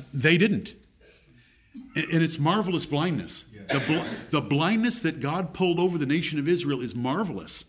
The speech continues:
Speaker 1: And it's called marvelous in the Bible. It was, it was wild.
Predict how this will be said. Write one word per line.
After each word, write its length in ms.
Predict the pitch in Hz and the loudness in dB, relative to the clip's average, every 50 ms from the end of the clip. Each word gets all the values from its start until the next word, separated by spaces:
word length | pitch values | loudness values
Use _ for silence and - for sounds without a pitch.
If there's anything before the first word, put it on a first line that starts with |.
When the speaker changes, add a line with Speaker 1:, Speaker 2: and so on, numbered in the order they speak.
| _ _ - - _ _ _ _ _ _ _ | _ _ -20 -20 _ _ _ _ _ _ _
Speaker 1:
And 120 | 120 131 | 0 0
it's 120 | 175 - - | 0 0 0
called 400 | - - - 196 240 254 240 160 | -2 -2 0 2 2 2 2 2
marvelous 480 | 147 143 143 139 104 113 117 107 - | 4 4 4 4 4 2 -2 -2 -2
in 80 | - 120 | -2 -2
the 60 | 113 | -2
Bible. 400 | 98 107 104 104 101 80 76 - - - _ _ _ _ _ _ _ _ _ _ _ _ | 0 0 -2 -2 -2 -6 -8 -12 -16 -20 _ _ _ _ _ _ _ _ _ _ _ _
It 160 | 175 214 220 | 0 0 2
was, 180 | 202 156 123 113 123 135 - - | 2 0 -2 -2 -6 -8 -4 -2
it 140 | 185 220 | -2 0
was 180 | 196 175 135 - | 0 0 -2 -2
wild. 640 | 123 131 156 190 220 285 269 180 101 76 - - | -2 -2 -2 0 0 2 2 2 0 -2 -6 -12